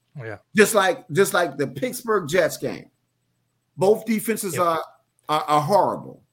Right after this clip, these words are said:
Speaker 2: right?
Speaker 1: Really, I, I got that marked right here, man. The return of Zach Wilson and his connection with Elijah Moore. It's in my
Speaker 2: Yeah,
Speaker 1: notes.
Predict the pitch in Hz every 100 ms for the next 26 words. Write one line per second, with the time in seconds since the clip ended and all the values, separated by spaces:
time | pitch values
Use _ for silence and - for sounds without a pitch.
0 | - 143 156 160 135 - 131 147 160 170
1 | 160 156 170 180 175 165 202 156 147 135
2 | 117 - 135 135 151 151 156 165 147 165
3 | 156 151 135 131 123 - 131 135 160 156
4 | 139 147 147 139 170 160 - 143 143 135
5 | 151 190 185 - -